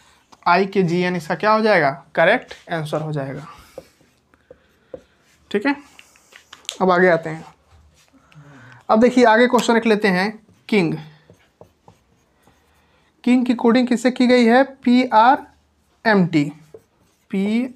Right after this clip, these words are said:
आर एम टी से की गई है। ठीक है, तो रेल की कोडिंग किससे की जाएगी,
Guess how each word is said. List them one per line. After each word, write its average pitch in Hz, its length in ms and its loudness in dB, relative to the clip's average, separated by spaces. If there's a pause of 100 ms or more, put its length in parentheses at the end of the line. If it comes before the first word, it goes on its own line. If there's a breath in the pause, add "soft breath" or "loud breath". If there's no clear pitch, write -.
(140)
आर 190 340 0 (1040 soft breath)
एम 214 220 2
टी 196 200 -4
से 156 140 -6
की 156 180 -4
गई 147 160 -4
है। 160 180 -12 (920 loud breath)
ठीक 226 160 0
है, 269 100 2 (380 loud breath)
तो 196 100 2
रेल 220 220 4
की 233 120 0
कोडिंग 208 320 0
किससे 180 280 -6
की 156 160 -2
जाएगी, 147 380 -8